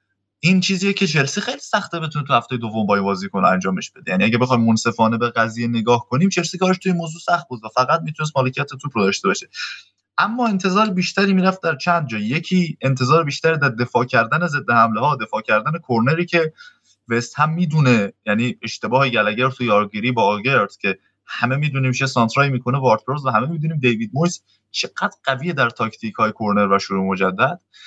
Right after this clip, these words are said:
یکم این که از فرصتی که به وجود میاد توی یک بازی خارج از خونه سخت استفاده کنن که انزو فرناندز استفاده نکرد و خب مصدومیت چوکومکا که بازیکن تنها باز-، وینگر چلسی، وینگر که حالا توی این بازی نبود،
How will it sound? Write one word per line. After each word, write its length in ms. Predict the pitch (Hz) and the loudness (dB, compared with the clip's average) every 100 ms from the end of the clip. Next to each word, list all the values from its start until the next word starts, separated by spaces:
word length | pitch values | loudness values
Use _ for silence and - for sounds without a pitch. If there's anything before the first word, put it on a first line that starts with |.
| - _ | -20 _
یکم 300 | 170 185 196 | -6 -2 -2
این 120 | 208 | 0
که 100 | 202 | 2
از 160 | 202 175 | 0 0
فرصتی 540 | - 143 135 185 190 | -4 -4 -2 -2 -2
که 380 | 185 185 156 113 _ | -2 0 0 -2 _
به 80 | 123 | -2
وجود 360 | 120 120 127 117 | 0 0 0 2
میاد 240 | 120 123 | 4 2
توی 160 | - 120 | 2 0
یک 180 | 120 123 | 2 0
بازی 280 | 110 120 | 0 0
خارج 260 | 123 117 110 | 2 2 2
از 120 | 113 | 0
خونه 260 | - 113 117 | 0 0 -2
سخت 320 | - 147 156 - | 0 0 0 -8
استفاده 480 | - - 113 113 156 | -16 -6 -4 -2 0
کنن 340 | 117 101 92 | 2 2 0
که 140 | - 117 | -2 -2
انزو 180 | 117 | -2
فرناندز 540 | 113 117 110 107 151 151 | 0 4 4 4 2 -2
استفاده 480 | - 113 104 104 143 | -6 -2 0 0 0
نکرد 560 | 143 156 98 104 - _ - - - _ - | -2 -2 -2 -2 -4 _ -20 -20 -20 _ -4
و 60 | |
خب 100 | 117 | -2
مصدومیت 600 | 120 120 - 127 131 147 147 139 135 _ _ _ _ - - | 2 0 0 0 0 2 2 0 -2 _ _ _ _ -20 -4
چوکومکا 760 | - 117 120 113 113 113 147 165 | -2 4 4 4 2 0 0 0
که 180 | 143 | -4
بازیکن 640 | 120 110 104 107 135 135 131 | -2 -2 -2 -6 -4 -2 -4
تنها 400 | 131 113 110 110 | -2 -2 -2 -4
باز-، 360 | 107 107 104 107 | -2 -4 -4 -4
وینگر 460 | 113 113 139 135 | -2 0 2 2
چلسی، 340 | 113 104 - 131 | 0 -4 -4 -6
وینگر 380 | 110 104 120 127 | -4 -2 0 0
که 120 | 107 | -2
حالا 160 | 101 | -2
توی 160 | 110 117 | -2 -2
این 80 | 110 | 0
بازی 240 | 101 104 | -2 -2
نبود، 320 | 127 139 151 | 0 0 -4